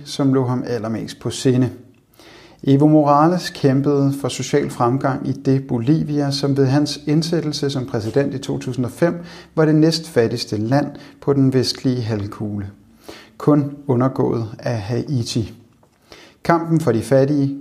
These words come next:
kampen for oprindelige folks rettigheder, kampen for klima og miljø, for moder jord, som Morales kaldte det, var hele målet for hans virke som politisk leder. Og han skabte en enestående social og økonomisk fremgang i Bolivia.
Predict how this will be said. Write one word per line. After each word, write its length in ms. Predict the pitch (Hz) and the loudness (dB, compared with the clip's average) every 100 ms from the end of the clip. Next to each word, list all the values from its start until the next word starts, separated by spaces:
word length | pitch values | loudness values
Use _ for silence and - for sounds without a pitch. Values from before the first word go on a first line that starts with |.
| - | -12
kampen 400 | - 107 - 113 | -6 -6 -6 -14
for 160 | 98 113 | -10 -10
oprindelige 840 | 98 - - 131 127 131 110 104 | -10 -14 -8 -6 -4 -4 -4 -8
folks 460 | - 131 - - 120 | -2 -4 -2 -6 0
rettigheder, 460 | 127 143 135 - - - - _ - | 2 2 0 -2 -8 -16 -20 _ -2
kampen 360 | 151 139 151 | 0 0 -2
for 220 | 135 101 - | -2 -8 -6
klima 440 | 139 135 135 135 - | 0 4 4 0 -4
og 100 | 117 | -6
miljø, 400 | 113 117 139 139 139 - | -4 2 2 2 -6 -16
for 280 | - 101 - - | -8 -8 -8 -10
moder 340 | 123 113 110 107 | -8 -4 -6 0
jord, 240 | 143 - 135 | 2 2 -4
som 180 | 135 | -4
Morales 420 | 127 127 127 135 139 | -2 0 0 0 0
kaldte 320 | 139 139 143 | 2 2 2
det, 160 | 139 - - - - - | 0 -2 -16 -20 -10 0
var 80 | |
hele 420 | 170 170 185 190 185 | 2 4 2 2 2
målet 420 | 135 127 131 131 | 2 2 -2 -4
for 120 | 113 | -4
hans 320 | 104 113 110 | -4 -6 -2
virke 320 | 127 135 139 | 2 2 2
som 220 | 143 147 135 | -6 -6 -4
politisk 480 | 135 113 110 110 | -4 -4 -6 -8
leder. 300 | 117 107 104 104 - _ _ _ _ - | -8 -6 -6 -8 -16 _ _ _ _ -2
Og 100 | 156 | 0
han 140 | 180 | 0
skabte 460 | 175 151 143 175 - | 2 2 2 -2 -2
en 180 | 151 - | -2 0
enestående 600 | 127 131 139 139 127 120 | -2 0 0 -2 -4 -6
social 460 | - 117 - 139 135 | -8 -6 -2 -2 -2
og 60 | |
økonomisk 580 | 123 117 123 - 127 - | -4 -6 -6 -6 -8 -10
fremgang 520 | - 123 131 131 - | -6 -4 -4 -6 -6
i 40 | 127 | -6
Bolivia. 600 | 131 110 110 - 107 | -6 -6 -10 -12 -12